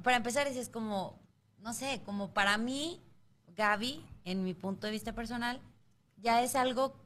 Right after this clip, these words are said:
que a mí me gustaría reservar solamente para la persona con la que estoy.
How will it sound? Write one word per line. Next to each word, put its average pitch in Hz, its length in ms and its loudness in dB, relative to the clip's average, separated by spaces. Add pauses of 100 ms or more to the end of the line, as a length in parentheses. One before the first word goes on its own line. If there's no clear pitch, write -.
(160)
que 233 100 0
a 202 60 4
mí 226 160 -2
me 277 120 -2
gustaría 247 440 -2
reservar 226 560 -2
solamente 233 920 -4 (360)
para 208 140 2
la 220 140 2
persona 233 420 -2
con 240 140 -4
la 202 100 0
que 185 60 -12
estoy. 170 240 -8